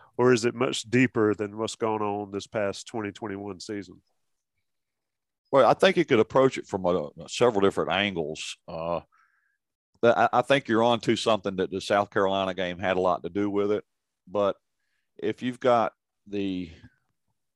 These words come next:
Speaker 2: one hundred and fifth ranked scoring defense in the nation, um, and you're in your third year of being a defensive coordinator at that school, um,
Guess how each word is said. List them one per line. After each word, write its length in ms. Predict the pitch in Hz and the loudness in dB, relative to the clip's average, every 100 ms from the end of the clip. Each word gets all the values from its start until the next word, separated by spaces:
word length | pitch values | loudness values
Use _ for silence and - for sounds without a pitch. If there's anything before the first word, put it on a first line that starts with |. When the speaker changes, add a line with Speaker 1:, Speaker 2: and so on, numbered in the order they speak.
| _ _ _ | _ _ _
Speaker 2:
one 200 | 101 117 | 0 2
hundred 280 | 123 110 95 | 2 2 0
and 120 | 87 | -2
fifth 340 | 117 117 - | 2 2 2
ranked 480 | 107 110 107 - - _ _ | 0 0 0 -4 -16 _ _
scoring 560 | - - 123 113 95 | -12 -2 0 0 -2
defense 520 | 104 120 - 101 92 | 0 -2 -2 -6 -6
in 60 | 90 | -8
the 100 | 87 | -2
nation, 500 | 113 123 123 90 80 _ _ _ _ _ _ _ _ _ 92 | 2 2 2 -6 -12 _ _ _ _ _ _ _ _ _ 0
um, 460 | 90 87 87 85 _ _ _ - | 2 4 2 -2 _ _ _ -10
and 140 | 92 | -2
you're 180 | 107 107 | 0 0
in 80 | 98 | 0
your 140 | 90 | -2
third 340 | - 123 117 | 0 2 2
year 420 | 110 113 110 101 - _ _ _ _ _ _ _ _ - | 2 4 4 2 0 _ _ _ _ _ _ _ _ -10
of 140 | 82 | -4
being 220 | 95 107 92 | -2 0 0
a 60 | |
defensive 440 | 92 92 110 - - | -4 -2 -4 -4 -6
coordinator 680 | 120 120 98 90 87 85 85 | -2 -2 0 -2 -2 -4 -4
at 80 | |
that 200 | 90 87 | -4 -6
school, 540 | - - 120 110 95 - _ _ _ _ _ _ - | -8 -6 -4 -2 -4 -8 _ _ _ _ _ _ -8
um, 460 | 92 92 90 87 | -4 -2 -4 -6